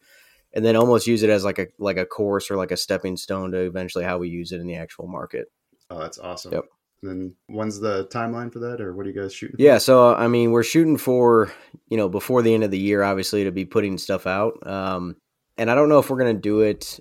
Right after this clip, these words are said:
Speaker 1: like, one at a time or if we're just gonna, you know, dump it all at the same time, but that's something that we're working on right now to kinda, you know, finalize.
Speaker 2: Uh, that's tough, too, 'cause you want it to be complete, so you have the full
Speaker 1: Yep.
Speaker 2: picture, but then you also have a bunch of people chomping at the bits to get their hands on it.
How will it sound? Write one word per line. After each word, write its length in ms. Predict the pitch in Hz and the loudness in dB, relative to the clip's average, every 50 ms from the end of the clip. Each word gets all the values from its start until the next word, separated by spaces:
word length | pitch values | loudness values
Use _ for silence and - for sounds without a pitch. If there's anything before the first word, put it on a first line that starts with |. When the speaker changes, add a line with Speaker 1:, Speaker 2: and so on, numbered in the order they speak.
| - - | -12 -8
Speaker 1:
like, 180 | 101 98 92 | -6 -6 -4
one 200 | - 98 101 104 | -4 -4 -4 -2
at 120 | 104 101 98 | -2 -2 -4
a 60 | 90 | -4
time 380 | - - 101 104 110 120 123 113 | -4 -4 -4 -2 -2 -2 -2 -2
or 60 | 101 | -2
if 140 | 90 - - | -4 -4 -6
we're 80 | 98 90 | -6 -6
just 220 | 90 87 - - | -6 -6 -8 -6
gonna, 220 | 98 90 90 85 - - - | -6 -6 -6 -8 -10 -12 -12
you 120 | - 98 | -12 -10
know, 100 | 85 80 | -10 -10
dump 260 | 78 - 92 92 87 | -8 -8 -8 -8 -6
it 80 | - 90 | -6 -4
all 160 | 92 92 92 | -2 -2 -2
at 60 | 87 | -4
the 60 | - - | -6 -8
same 260 | - 95 87 85 87 | -8 -8 -8 -8 -8
time, 340 | - - 82 82 90 92 87 | -8 -8 -8 -8 -8 -8 -8
but 160 | 82 76 - _ _ _ _ _ _ _ _ _ _ _ _ _ - | -8 -10 -10 _ _ _ _ _ _ _ _ _ _ _ _ _ 2
that's 160 | 113 117 - | 2 4 6
something 160 | - 127 117 | 6 4 6
that 100 | 113 107 | 4 4
we're 140 | 104 104 104 | 4 2 2
working 300 | 101 104 104 98 - 107 | 2 2 0 2 0 0
on 120 | 101 101 | 0 0
right 200 | 98 95 92 90 | 0 0 0 -2
now 180 | 87 90 90 90 | -2 -2 -4 -4
to 100 | 87 85 | -4 -6
kinda, 400 | - 92 90 87 87 87 85 82 - _ _ _ - | -6 -6 -6 -4 -4 -6 -6 -10 -14 _ _ _ -10
you 80 | 101 | -8
know, 80 | 98 82 | -8 -8
finalize. 600 | - - 92 87 85 85 85 80 82 80 - - _ _ _ _ _ _ _ _ - | -6 -6 -8 -8 -8 -8 -10 -10 -12 -12 -14 -16 _ _ _ _ _ _ _ _ -12
Speaker 2:
Uh, 160 | 110 110 110 | -8 -6 -6
that's 160 | 110 110 - | -6 -6 -8
tough, 240 | - - 113 104 - | -6 -6 -6 -6 -6
too, 180 | - 107 95 82 | -8 -10 -10 -10
'cause 160 | 92 90 85 | -12 -12 -12
you 120 | 98 95 | -10 -8
want 180 | 107 113 117 110 | -6 -6 -6 -6
it 80 | 101 | -6
to 60 | - 101 | -8 -10
be 100 | 104 101 | -12 -12
complete, 640 | - 95 90 - - 110 101 95 90 - - - | -12 -12 -14 -12 -8 -8 -6 -8 -8 -12 -18 -20
so 140 | - - 90 | -18 -14 -12
you 100 | 90 90 | -10 -8
have 140 | 101 98 95 | -8 -8 -10
the 60 | 95 | -8
full 120 | - 104 104 | -4 -2 -2
Speaker 1:
Yep. 140 | 90 - | -2 -2
Speaker 2:
picture, 400 | - 101 95 - - 95 87 82 | -4 -8 -8 -8 -12 -12 -12 -12
but 260 | 82 87 85 85 _ - | -12 -12 -14 -14 _ -14
then 200 | 90 90 90 90 | -14 -12 -10 -8
you 100 | 95 95 | -8 -8
also 240 | 95 95 - 92 | -8 -6 -6 -8
have 100 | 95 90 | -8 -8
a 40 | 90 | -8
bunch 160 | 92 92 - | -12 -12 -12
of 40 | - | -10
people 220 | - 101 - 95 92 | -12 -12 -10 -12 -12
chomping 340 | - 107 98 98 - - | -10 -10 -10 -10 -12 -12
at 140 | 95 87 - | -14 -14 -14
the 40 | - | -12
bits 300 | 87 101 98 90 - - | -10 -10 -10 -10 -10 -14
to 80 | - 87 | -16 -14
get 160 | 92 92 - | -14 -14 -14
their 100 | 92 82 | -12 -12
hands 260 | - 92 90 92 - | -12 -12 -12 -12 -12
on 160 | 90 85 85 87 | -12 -12 -12 -12
it. 240 | 95 - - - | -12 -12 -14 -20